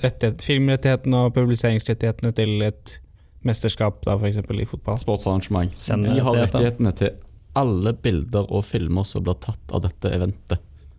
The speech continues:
Speaker 2: Selv om det er du som tar det med mobilen din. De har rettighetene for å legge det ut.
Speaker 1: Så du kan sitte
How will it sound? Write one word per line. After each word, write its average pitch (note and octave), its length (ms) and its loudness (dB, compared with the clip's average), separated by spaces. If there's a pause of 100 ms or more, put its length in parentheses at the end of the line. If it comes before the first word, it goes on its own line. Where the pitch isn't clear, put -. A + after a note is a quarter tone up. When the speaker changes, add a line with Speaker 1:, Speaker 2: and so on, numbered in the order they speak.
(220)
Speaker 2:
Selv - 300 -4
om C3+ 60 0
det C3 140 0
er A#2+ 60 0
du - 20 2
som B2 140 -2
tar A#2+ 120 2
det A#2+ 80 2
med A#2+ 120 4
mobilen A2+ 340 2
din. F2+ 140 0 (580)
De G2+ 120 2
har A#2+ 120 2
rettighetene A2+ 480 2
for G#2 100 2
å F#2+ 60 4
legge F#2 180 2
det F2+ 160 2
ut. F2 160 -2 (460)
Speaker 1:
Så C#3 160 0 (160)
du C#3 80 2
kan C#3+ 140 2
sitte B2 640 -2